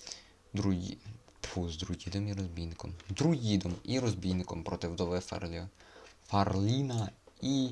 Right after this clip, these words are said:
Мексни. Е, звісно, я пройшов це вже все. Другий квартал я вже з вами буду перший раз проходити, я сподіваюся. Ну, а поки що давайте натиснемо на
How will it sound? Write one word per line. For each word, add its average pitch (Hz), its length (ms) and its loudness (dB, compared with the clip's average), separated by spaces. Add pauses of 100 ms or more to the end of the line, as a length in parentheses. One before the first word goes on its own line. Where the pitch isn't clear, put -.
(280)
Мексни. 85 840 2 (1600)
Е, 113 460 8 (260)
звісно, 113 380 8
я 98 200 10
пройшов 139 500 4
це 113 140 4
вже 98 140 2
все. 92 300 2 (580)
Другий 120 360 8
квартал 104 400 8
я 98 80 6
вже 98 160 0
з 98 80 0
вами 107 240 8
буду 90 260 0 (100)
перший 95 340 2
раз 113 160 -2
проходити, 135 580 -4
я 131 240 -2
сподіваюся. 123 840 2 (720)
Ну, 170 220 6
а 127 320 12 (580)
поки 151 260 6
що 113 200 2
давайте 110 420 6
натиснемо 95 800 -2
на 92 500 2